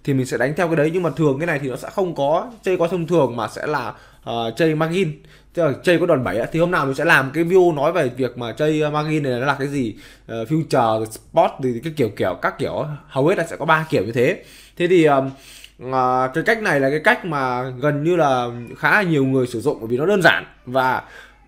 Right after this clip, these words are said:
với cái đòn bẩy, ờ, vốn lớn á, thì anh em chỉ cần vốn nhỏ thôi <clears throat> mà thì mình vẫn có thể là tham gia vào cái thị trường này và kiếm một số tiền khá là lớn được, tại vì đòn bẩy nó cao, đánh margin mà.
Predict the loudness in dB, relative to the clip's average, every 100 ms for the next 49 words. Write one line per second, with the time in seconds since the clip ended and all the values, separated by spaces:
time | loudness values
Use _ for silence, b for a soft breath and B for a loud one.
0 | -2 4 6 6 4 4 2 0 -2 -2
1 | 0 2 2 2 2 4 6 6 6 0
2 | -2 -2 -2 -4 -2 -2 -2 -4 -10 -4
3 | -2 0 0 2 2 0 B B B B
4 | 4 4 4 -2 -4 -2 -2 0 0 2
5 | 0 0 0 0 0 -2 -2 0 0 0
6 | -2 -2 -2 -2 -6 -4 -4 -2 -4 -6
7 | -2 0 0 -2 -2 2 2 2 0 -2
8 | -6 -4 -2 -2 -2 -2 -2 -2 -2 -2
9 | 0 0 0